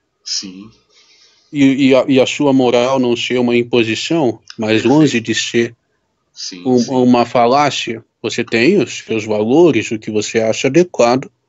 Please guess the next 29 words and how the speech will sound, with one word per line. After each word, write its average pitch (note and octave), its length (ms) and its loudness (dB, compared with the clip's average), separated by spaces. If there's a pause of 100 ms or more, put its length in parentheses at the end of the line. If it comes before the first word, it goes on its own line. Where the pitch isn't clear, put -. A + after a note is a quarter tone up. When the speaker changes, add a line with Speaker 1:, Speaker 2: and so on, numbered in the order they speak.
(340)
Speaker 2:
Inevitavelmente, D3+ 1120 2
por C3 180 -8
ressonância, C#3 800 -2
você F3 380 0
não E3 180 4
entra C#3+ 200 0
em D3+ 40 -2
contato B2+ 640 2
com D3 160 0
certos B2 400 0
comportamentos C3+ 800 0
que - 100 0
você F3+ 440 2
acha G3+ 320 2
inadequado, G3 520 0
não A#2 80 -2
é G#2+ 40 -2
verdade? A#2 600 -4 (180)
Speaker 1:
Correto. G#2+ 600 -18 (680)
Speaker 2:
Mas B2+ 200 2
dentro C#3 480 0
do B2 160 0
grupo B2+ 640 0 (340)
a A#2+ 120 0
qual A#2 520 -2 (880)
a B2 60 2
expressão C#3 500 0
do F3 80 0
desejo A#2 800 -2